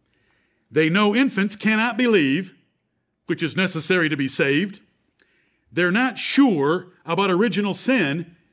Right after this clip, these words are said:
There might be such a thing. So let's invent the age of accountability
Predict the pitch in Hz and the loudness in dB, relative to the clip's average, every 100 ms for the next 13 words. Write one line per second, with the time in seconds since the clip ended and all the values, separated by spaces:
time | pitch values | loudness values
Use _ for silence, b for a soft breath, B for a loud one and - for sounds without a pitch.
0 | - 175 208 269 185 285 269 196 - 143 | -4 0 2 0 0 0 2 0 0 -2
1 | 151 139 175 185 - _ _ _ _ _ | -2 -2 -2 -6 -12 _ _ _ _ _
2 | _ - - 202 180 220 254 226 175 196 | _ -18 -4 0 2 2 0 0 -2 0
3 | 226 233 196 202 220 170 185 185 214 208 | -2 0 0 2 0 -2 -4 -2 -2 0
4 | 220 226 147 139 170 - | 2 2 0 -2 -4 -10